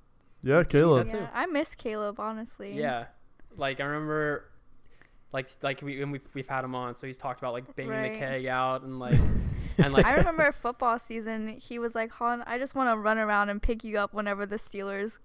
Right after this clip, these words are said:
Speaker 3: get a touchdown."
Speaker 1: <laughs>
Speaker 3: And then he would, and you too, Brandon, would, like, come up behind me and just pick me up
Speaker 2: Yeah.
Speaker 3: randomly.
Speaker 2: Well, Caleb would pick me up, too, sometimes,
Speaker 3: Oh,
Speaker 2: 'cause
Speaker 3: yeah.
Speaker 2: especially when he knew I was upset. He would just come up and he'd pick me up and start cheering. He was like, "Yeah."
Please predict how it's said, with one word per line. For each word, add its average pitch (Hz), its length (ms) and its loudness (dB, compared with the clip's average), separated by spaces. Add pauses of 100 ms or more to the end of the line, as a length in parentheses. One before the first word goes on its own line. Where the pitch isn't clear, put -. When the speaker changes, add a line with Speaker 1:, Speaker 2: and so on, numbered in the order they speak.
(140)
Speaker 3:
get 208 120 0
a - 80 2 (100)
touchdown." - 1500 8
Speaker 1:
<laughs> - 80 -10
Speaker 3:
And 233 160 2
then 233 180 2
he 262 100 0
would, 240 480 -2
and 226 280 -4
you 285 260 -6 (180)
too, 220 280 -10
Brandon, 196 360 -8
would, 190 180 -10
like, 196 120 -14
come 190 160 -12
up 185 120 -8
behind 180 340 -6
me 175 80 -10
and 180 100 -10
just 185 200 -12
pick - 240 0
me 185 120 -12
up 170 80 -4
Speaker 2:
Yeah. 151 100 0
Speaker 3:
randomly. 185 580 -2 (640)
Speaker 2:
Well, 156 260 -2
Caleb 202 280 0
would 165 120 -8
pick 160 220 -4
me 165 260 0
up, 135 220 2
too, 175 340 4
sometimes, 139 600 -4
Speaker 3:
Oh, 240 80 0
Speaker 2:
'cause 226 140 -2
Speaker 3:
yeah. 190 240 -4
Speaker 2:
especially 220 280 -2
when 196 120 2
he 160 100 0
knew 139 380 -2
I 139 40 2
was 131 140 -4
upset. 127 460 -6 (440)
He 170 100 2
would 160 140 0
just 170 160 0
come 165 240 0
up 165 220 4
and 156 100 -2
he'd 151 220 -6
pick 180 180 0
me 151 120 0
up 165 100 2
and 175 100 -8
start 160 180 0
cheering. 175 200 -2
He 180 40 -4
was 165 100 -6
like, - 220 -16
"Yeah." - 160 -6